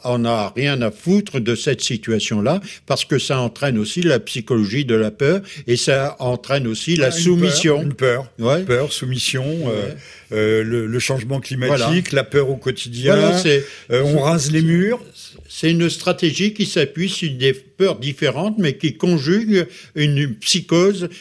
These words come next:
Speaker 1: euh, euh, obsessionnelle qui, qui fait, euh, qui entraîne une inertie de réaction.
Speaker 2: Alors, au mois de mai, j'avais publié un livre, euh, post-covid, enfin, ça s'appelait covid, euh, le, le gouvernement de la peur.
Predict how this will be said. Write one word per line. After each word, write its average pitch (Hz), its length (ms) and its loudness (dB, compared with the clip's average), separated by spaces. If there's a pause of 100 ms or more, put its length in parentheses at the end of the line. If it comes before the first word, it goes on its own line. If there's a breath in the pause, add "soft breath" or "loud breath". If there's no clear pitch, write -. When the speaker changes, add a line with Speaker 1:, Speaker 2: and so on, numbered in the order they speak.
(140 loud breath)
Speaker 1:
euh, 139 340 2
euh, 156 80 0
obsessionnelle 165 880 0
qui, 139 300 -2
qui 135 200 -4
fait, 180 480 0
euh, 131 460 -2
qui 143 140 0
entraîne 180 460 0 (280 loud breath)
une 139 240 4
inertie 202 540 2
de 170 80 2
réaction. 139 640 0 (180)
Speaker 2:
Alors, 120 220 0
au 139 200 -2
mois 147 320 0
de 127 120 -8
mai, 147 240 0
j'avais 131 260 -2
publié 127 460 -6
un 120 180 -4
livre, 113 420 -6
euh, 101 680 -12 (120)
post-covid, 123 720 -2
enfin, 101 220 -4
ça 104 200 -8
s'appelait 113 360 -6
covid, 127 640 -4 (520 loud breath)
euh, 117 240 -2
le, 113 320 0
le 113 140 0
gouvernement 135 500 -2
de 143 80 -4
la 131 100 -2
peur. 101 540 -2